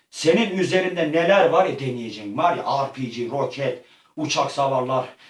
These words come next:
<laughs> ha, insansız hava araçları. Deniyorum bak. Deniyorum. Bana diyor ki sen beni de batıramazsın diyor. Nasıl bak?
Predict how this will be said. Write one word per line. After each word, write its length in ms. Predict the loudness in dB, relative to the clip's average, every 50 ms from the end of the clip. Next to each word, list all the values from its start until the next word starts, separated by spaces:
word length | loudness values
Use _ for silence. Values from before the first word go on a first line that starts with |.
| _ _
<laughs> 460 | -12 -10 -10 -10 -10 -14 -20 _ _
ha, 260 | -6 -2 0 0 0 0
insansız 600 | -2 -4 -4 -4 -2 -4 -4 -4 -6 -10 -8 -2
hava 380 | 0 2 4 4 4 4 4
araçları. 520 | 2 2 2 2 0 -2 -4 -6 -6 -4 0
Deniyorum 400 | 2 2 4 4 2 0 -2 -4
bak. 140 | -6 -12 -16 _ _ _ -10
Deniyorum. 420 | -6 -4 -4 -2 -4 -4 -6 -10 _ _ _ _ _ _ _ -6
Bana 260 | -2 0 0 2 2 0
diyor 160 | 0 -2 -2
ki 220 | -6 -8 -10 -12 -12 -16 -20 -20 _ _ _ _ _ _ _
sen 500 | -18 -12 -6 -4 -2 -2 -2 -4 -6 -8
beni 240 | -6 -6 -6 -6 -6
de 140 | -6 -4 -2
batıramazsın 680 | -2 -2 -2 -4 -8 -8 -8 -8 -10 -12 -16 -20 -20 -20
diyor. 120 | -20 -20 -20 -14 -10
Nasıl 260 | -8 -8 -8 -8 -12
bak? 140 | -18 -20 -20